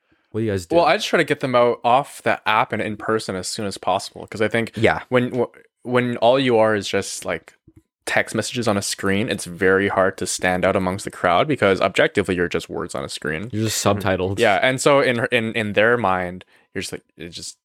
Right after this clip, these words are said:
Speaker 2: just another profile.
Speaker 3: That was exactly what I was about to say. Eh, um, and I, like, I have it down in my notes. It's
Speaker 1: He was
Speaker 3: like,
Speaker 1: about to
Speaker 3: the
Speaker 1: say
Speaker 3: slow
Speaker 1: that,
Speaker 3: game.
Speaker 1: yes.
Speaker 3: I, like, I've talked to people that, um, will just meet someone on a dating app and then they'll text on Instagram for, like, three months.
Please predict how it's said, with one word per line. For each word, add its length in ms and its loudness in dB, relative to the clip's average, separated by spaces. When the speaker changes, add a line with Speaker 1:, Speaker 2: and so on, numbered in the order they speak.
Speaker 2:
just 180 -14
another 220 -4
profile. 580 -6
Speaker 3:
That 240 2
was 180 4
exactly 600 0
what 180 2
I 60 4
was 120 2
about 200 -2
to 80 -6
say. 360 -2
Eh, 240 2
um, 240 2
and 100 2
I, 100 2
like, 160 0
I 60 0
have 180 -2
it 60 -8
down 160 0
in 80 -2
my 120 -4
notes. 300 -2
It's 200 -6
Speaker 1:
He 80 0
was 120 4
Speaker 3:
like, 60 -2
Speaker 1:
about 240 0
to 40 -20
Speaker 3:
the 100 4
Speaker 1:
say 60 0
Speaker 3:
slow 240 4
Speaker 1:
that, 40 -4
Speaker 3:
game. 200 2
Speaker 1:
yes. 120 -14
Speaker 3:
I, 280 2
like, 260 0
I've 160 2
talked 260 2
to 40 -2
people 360 -2
that, 380 2
um, 360 0
will 140 2
just 240 -2
meet 160 -2
someone 220 2
on 60 4
a 40 0
dating 260 2
app 260 0
and 100 -8
then 100 -2
they'll 120 -2
text 400 -2
on 80 2
Instagram 520 0
for, 120 -10
like, 180 -6
three 300 -6
months. 500 -4